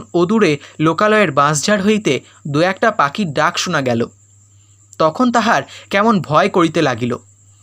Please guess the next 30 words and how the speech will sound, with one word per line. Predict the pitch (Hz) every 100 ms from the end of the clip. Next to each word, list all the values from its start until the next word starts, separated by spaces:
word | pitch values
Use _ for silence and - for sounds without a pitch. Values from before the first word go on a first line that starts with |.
| _ _ -
পৃথিবীর | 220 254 285
সহিত, | 269 233 196 202 - - -
জীবিত | 139 160 220 233
মনুষ্যের | 233 220 226 - 208
সহিত | 170 202 202 151 - -
এখন | 160 165 226 214
তাহার | 196 180 151
কিরূপ | 185 226 214
নতুন | 196 226
সম্পর্ক | 202 180 160 214 208 220
দাঁড়াইয়াছে, | 202 202 220 220 214 131 - _ -
সে | 277
কিছুই | 269 185 - 254
জানে | 190 139
না। | 120 139 - _ _ _ _ _ -
যতক্ষণ | 139 143 202 - 196
মাঠে | 147 180
ছিল, | 185 208 139 - - -
শ্মশানে | - 160 220 226
ছিল, | 214 196 127 - - _
শ্রাবণ | - 175 180 226
রজনীর | 220 214 226 220
অন্ধকারের | - 170 190 220 220 220 208
মধ্যে | 196 180
ছিল, | 220 226 147 - _ _
ততক্ষণ | 190 226 220 240 214
সে | 196
যেন | 202 208
নির্ভয়ে | 190 170 190 190
ছিল, | - 120